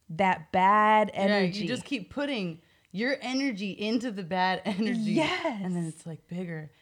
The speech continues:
Speaker 2: and bigger. And then peop-, most people look around and go, "Well, see, there's the proof right there. Something bad happened."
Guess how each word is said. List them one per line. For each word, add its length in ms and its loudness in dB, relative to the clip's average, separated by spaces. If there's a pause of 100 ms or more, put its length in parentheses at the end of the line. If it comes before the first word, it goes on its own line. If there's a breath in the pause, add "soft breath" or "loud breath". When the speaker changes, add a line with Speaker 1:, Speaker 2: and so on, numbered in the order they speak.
(120)
Speaker 2:
and 160 -8
bigger. 480 -6 (240 soft breath)
And 100 -6
then 200 -4
peop-, 200 -4
most 260 -2
people 220 -8
look 160 -6
around 320 -2
and 160 -6
go, 320 -6 (300 soft breath)
"Well, 180 2
see, 420 -6 (380)
there's 220 -6
the 100 -6
proof 300 -10
right 160 -8
there. 240 -6
Something 320 -10
bad 220 -4
happened." 600 -10